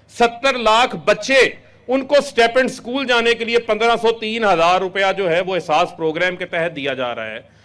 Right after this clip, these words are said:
जो बच्चे तालीम हासिल करना चाहते हैं,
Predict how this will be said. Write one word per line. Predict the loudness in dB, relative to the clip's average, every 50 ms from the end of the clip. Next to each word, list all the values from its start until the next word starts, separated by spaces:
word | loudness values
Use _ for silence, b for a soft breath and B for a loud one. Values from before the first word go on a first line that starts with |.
| b b b
जो | -2 0 0 2
बच्चे | 2 0 -2 0 0 0 0
तालीम | 2 2 0 2 2 0 0 0 2
हासिल | 2 2 2 0 -2
करना | -2 -2 -4 -2 -2 -2
चाहते | -2 0 0 -2 0 -2 -4 -4
हैं, | -4 -4 -4 -6 -6 -8 -12